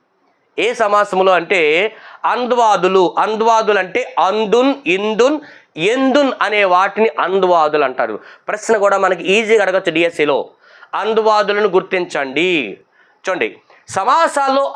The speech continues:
అందు మొదలైన శబ్దాలకు, సమాసాల్లో అందు మొదలైనటువంటి శబ్దాలకు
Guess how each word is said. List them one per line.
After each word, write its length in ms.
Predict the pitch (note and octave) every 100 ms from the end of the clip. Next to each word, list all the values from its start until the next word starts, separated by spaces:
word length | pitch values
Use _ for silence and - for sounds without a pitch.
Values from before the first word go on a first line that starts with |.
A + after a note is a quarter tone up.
| F3+
అందు 360 | G#3+ C#4+ C#4+ D#4+ E4 C4+
మొదలైన 420 | B3+ B3 B3 A#3 A3
శబ్దాలకు, 640 | F#3+ E3 G3+ G#3 G#3 G#3 C3+ - _ _ _ _ _ _ _ _ _ _ _ _ -
సమాసాల్లో 600 | F#3 A#3+ C4+ B3 A3 A3+ G3+ F3
అందు 300 | A3+ A#3 C4+ D4 - _ _ _ _ _ _ _ - F3
మొదలైనటువంటి 640 | A3 C#4 C4+ A3+ A3 G#3+ F#3+ G#3 B3+ -
శబ్దాలకు 540 | F#3+ D#3 F#3 F3+ F3+